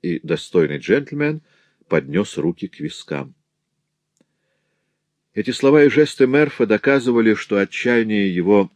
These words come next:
достигло предела. К несчастью или к счастью для Мерфа. Он был почти совсем лыс, и покушение на свою шевелюру ничем ему не грозило, о чём он искренне сожалел,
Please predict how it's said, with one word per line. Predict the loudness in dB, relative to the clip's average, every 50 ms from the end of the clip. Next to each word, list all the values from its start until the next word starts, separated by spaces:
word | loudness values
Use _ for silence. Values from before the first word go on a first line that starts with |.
| _ -8
достигло | -6 -6 -6 -6 -6 -6 -6 -4 -4 -4
предела. | -4 -6 -8 -8 -6 -2 0 0 0 0 -4 -10 _ _ _ _ _ _ _ _ _ _ _ _ _ _ _ _ _ _ _ _ _
К | -8 -6
несчастью | -6 -4 -6 -6 -2 0 0 0 0 -2 -6 -8 -4 -2 -2 -2 -4 _ _ _ _ _ _ _ 0
или | 4 4 4 4
к | 2
счастью | -2 -10 -8 0 2 2 2 2 0 -4 -4 -4 -4
для | -2 -2 -4
Мерфа. | -2 -2 -4 -4 -6 -8 -12 -16 -16 -18 _ _ _ _ _ _ _ _ _ _ _ _ _ _ _ _ _ _ _ _ _ _ -4
Он | 0 0 4
был | 6 6 6
почти | 6 4 2 2 0 0 0 0
совсем | 2 2 -2 -2 2 2 2 2 4
лыс, | 2 2 2 0 -2 -4 -12 -20 -20 -20 _ _ _ _ _ _ -2
и | -2 0
покушение | 0 -2 -2 -2 -4 0 4 6 6 6 6 4 0 0
на | 0
свою | -2 -2 2 2 4 4
шевелюру | 2 2 0 2 4 4 4 4 4 4 2 2 0 -4 -6 _ _ _ _ _ _ _ _ -4
ничем | 0 0 0 2 4 4 4 4 4
ему | 0 -2 -2 -2
не | -2 -4 -4
грозило, | -4 0 0 0 0 0 -4 -6 -6 -6 -8 -12 _ _ _ _ _ _ _ _ _ _ _ -6
о | -6 -4
чём | -2 0 0 2 2
он | 2 0 -2 0
искренне | 0 0 0 0 -2 -4 -4 -4 -4 -6 -8
сожалел, | -4 -4 -4 -2 0 0 2 2 2 0 0 -4